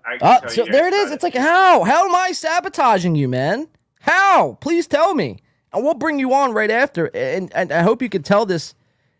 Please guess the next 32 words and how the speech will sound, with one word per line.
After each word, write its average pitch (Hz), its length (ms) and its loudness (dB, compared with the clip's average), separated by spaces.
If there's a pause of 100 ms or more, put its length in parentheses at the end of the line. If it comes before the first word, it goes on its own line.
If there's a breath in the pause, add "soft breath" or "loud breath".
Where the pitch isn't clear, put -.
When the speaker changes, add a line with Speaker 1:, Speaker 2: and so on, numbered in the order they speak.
Speaker 2:
you 160 160 -2
can - 100 -12
explain 226 420 -2
this 190 140 0
to 165 120 -2
me 151 360 -4 (340)
face 196 260 -2
to 139 60 -12
face 214 300 -4
here. 87 260 -14 (580)
But 147 100 -8
it's 170 160 -8
like, 196 80 -10
how 226 140 -6
did 294 100 -6
I 294 100 -4
sabotage 277 680 -8
you? 58 140 -20 (300)
I've 202 240 0
tried 233 240 0
nothing 226 420 -2
but 208 180 -4
to 190 80 -8
set 208 300 -6
you 202 100 -4
up 190 120 -6
for 190 100 -6
success. - 640 -6 (1120)
So 170 320 2
inept. 156 540 -2
Uh, - 160 -4
yeah, 151 300 -2